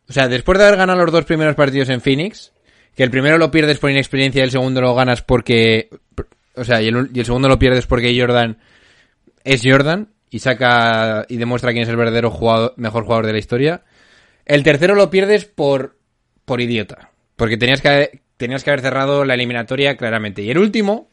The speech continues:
que pierdes contra Phoenix es por, por, que, por, por ir de sobrado.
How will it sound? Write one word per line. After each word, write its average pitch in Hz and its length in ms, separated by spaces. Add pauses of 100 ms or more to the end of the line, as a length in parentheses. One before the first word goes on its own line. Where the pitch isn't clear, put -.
que 147 120
pierdes 180 380
contra 151 320
Phoenix 165 300
es 165 140
por, 151 320 (880)
por, 143 320 (140)
que, 139 300
por, 143 260
por 139 180
ir 175 140
de 190 100
sobrado. 120 380